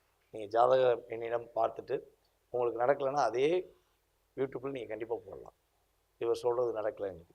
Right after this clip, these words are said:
ஓகேவா? So, அதனால தாழ்மையா சொல்றேன், கட்டாயமா உங்களுடைய சுய ஜாதகத்தையும் செக் பண்ணிக்கோங்க. வாங்க, நம்ம இந்த நவம்பர் மாத பலனுக்குள்ள போகலாம். விருச்சிக ராசி நேயர்களுக்கு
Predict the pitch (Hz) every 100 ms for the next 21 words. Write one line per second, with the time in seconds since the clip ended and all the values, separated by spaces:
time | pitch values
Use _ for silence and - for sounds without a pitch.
0 | _ 110 - 135 131 - - _ - 107
1 | 101 123 135 131 120 127 131 120 120 113
2 | 143 - - - 110 - 127 135 165 139
3 | 117 107 107 127 135 127 120 113 151 165
4 | 180 - 107 85 110 110 147 - _ _
5 | _ _ - 127 147 156 156 - 123 120
6 | 95 110 110 127 135 123 117 110 110 110
7 | 104 120 - 107 90 - - _ _ _
8 | _ - - - - _ - 156 170 277
9 | 277 262 220 220 226 208 190 180 170 160
10 | 135 151 214 -